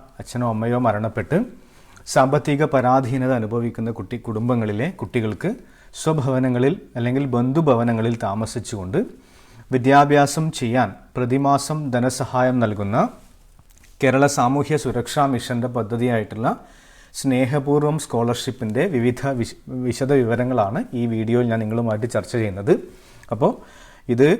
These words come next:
ആ, ഒരുപാട് വിദ്യാർത്ഥികൾ, അഡ്മിഷൻ ലഭിച്ച പല വിദ്യാർത്ഥികളും അറിഞ്ഞിട്ടുണ്ടാവാൻ സാധ്യതയില്ല. അപ്പോൾ ഈ വീഡിയോ പരമാവധി ഇങ്ങനെയുള്ള വിദ്യാർത്ഥികൾക്ക് ഷെയർ ചെയ്ത് കൊടുക്കുക. കൂടാതെ വിദ്യാഭ്യാസപരമായിട്ടുള്ള പുതിയ പുതിയ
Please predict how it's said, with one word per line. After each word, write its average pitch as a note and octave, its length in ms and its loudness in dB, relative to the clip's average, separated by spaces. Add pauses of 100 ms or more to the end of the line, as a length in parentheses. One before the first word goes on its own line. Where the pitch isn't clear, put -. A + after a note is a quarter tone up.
(120)
ആ, A#2+ 40 4 (240)
ഒരുപാട് B2 360 4
വിദ്യാർത്ഥികൾ, A#2+ 520 -2 (200)
അഡ്മിഷൻ A#2 420 -6
ലഭിച്ച A2+ 240 -2 (100)
പല A#2+ 200 0
വിദ്യാർത്ഥികളും A#2+ 640 -2
അറിഞ്ഞിട്ടുണ്ടാവാൻ A2+ 720 0
സാധ്യതയില്ല. G#2+ 500 -4 (280)
അപ്പോൾ A2+ 180 -8
ഈ - 20 0 (260)
വീഡിയോ A#2+ 340 2
പരമാവധി C3 520 2 (540)
ഇങ്ങനെയുള്ള B2 340 2
വിദ്യാർത്ഥികൾക്ക് B2 640 0
ഷെയർ A2+ 220 0
ചെയ്ത് B2 180 4
കൊടുക്കുക. G#2+ 320 -2 (100)
കൂടാതെ A2+ 380 0 (140)
വിദ്യാഭ്യാസപരമായിട്ടുള്ള B2 1080 0 (180)
പുതിയ C3 260 2
പുതിയ C3+ 160 2